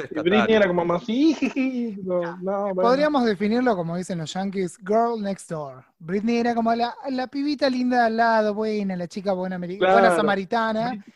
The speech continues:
Speaker 1: Britney va a la privada, Cristina va a la estatal.
Speaker 3: Exactamente. Y bancamos a las dos, pero es como que uno se termina
Speaker 1: Obvio.
Speaker 3: identificando con, un poco más con Cristina, porque hashtag pobre.
Speaker 2: <laughs> Claro, algo así, pero
Speaker 1: No, no,
Speaker 2: bueno.
Speaker 1: pero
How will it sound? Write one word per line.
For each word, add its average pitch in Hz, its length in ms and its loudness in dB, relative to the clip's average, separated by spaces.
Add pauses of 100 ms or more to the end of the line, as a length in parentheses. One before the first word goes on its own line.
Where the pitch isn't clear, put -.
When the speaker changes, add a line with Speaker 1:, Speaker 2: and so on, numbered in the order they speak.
(200)
Speaker 1:
Britney 226 420 2
va 220 140 10
a - 20 8
la 208 160 8
privada, 226 680 6
Cristina 180 480 -2
va 160 100 2
a - 20 4
la 147 80 -2
estatal. 123 440 -4
Speaker 3:
Exactamente. 180 1300 -6
Y 247 180 2
bancamos 214 800 0
a 180 120 -8
las 160 180 -6
dos, 202 500 -2 (160)
pero 170 200 -8
es 170 80 -6
como 190 220 -2
que 190 80 -6
uno 214 240 2
se 180 240 -6
termina 185 420 2
Speaker 1:
Obvio. - 20 4
Speaker 3:
identificando 190 640 -2
con, 185 120 -12
un 220 140 -4
poco 240 240 0
más 233 160 0
con 247 140 0
Cristina, 226 640 -10 (240)
porque 190 300 -2
hashtag 214 480 -2
pobre. 202 420 0 (1000)
Speaker 2:
<laughs> - 1080 -4
Claro, 175 340 4
algo 220 180 0
así, 139 300 -2
pero 151 240 2
Speaker 1:
No, - 140 6
no, 262 140 6
Speaker 2:
bueno. - 0 -
Speaker 1:
pero 196 260 4